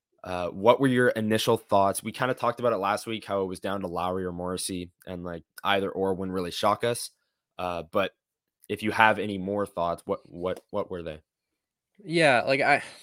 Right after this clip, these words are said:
Speaker 2: my, my thoughts mainly stem from reaction to it. I
Speaker 1: Mm.
Speaker 2: really don't think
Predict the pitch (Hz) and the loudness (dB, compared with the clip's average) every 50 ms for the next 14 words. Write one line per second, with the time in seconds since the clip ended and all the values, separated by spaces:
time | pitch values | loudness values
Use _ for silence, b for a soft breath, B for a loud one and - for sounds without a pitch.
0 | B B B B B B B B _ _ _ b b b b b b b b b | B B B B B B B B _ _ _ b b b b b b b b b
1 | b - 175 220 269 262 - - 156 170 180 - - 190 175 156 - 135 131 127 | b 0 2 2 2 0 -2 -2 0 0 2 4 6 4 4 4 2 -2 -2 -2
2 | 123 123 117 - - - - 110 107 110 110 107 - - 117 110 104 101 98 98 | 0 -2 -4 -4 -2 0 0 0 0 0 -4 -8 -6 -2 -2 -2 0 -2 -6 -10
3 | 95 - _ _ _ _ _ _ _ _ _ _ _ _ _ _ _ _ _ _ | -14 -16 _ _ _ _ _ _ _ _ _ _ _ _ _ _ _ _ _ _
4 | _ _ _ - 123 123 120 110 101 101 - - - - 113 104 - - - 107 | _ _ _ -6 -2 2 4 4 4 4 2 0 -8 -12 -12 -12 -14 -12 -10 -6
5 | 101 107 107 - _ b b b b b b b b b b b b 104 147 151 | -4 -4 -6 -6 _ b b b b b b b b b b b b 2 4 4
6 | 151 151 170 180 180 175 139 - 131 127 127 - - - - - 110 110 110 127 | 6 4 4 4 4 4 2 0 -2 -2 -2 -4 -8 -10 -4 -2 -2 0 -2 -4
7 | - - - - - _ | -8 -14 -20 -20 -20 _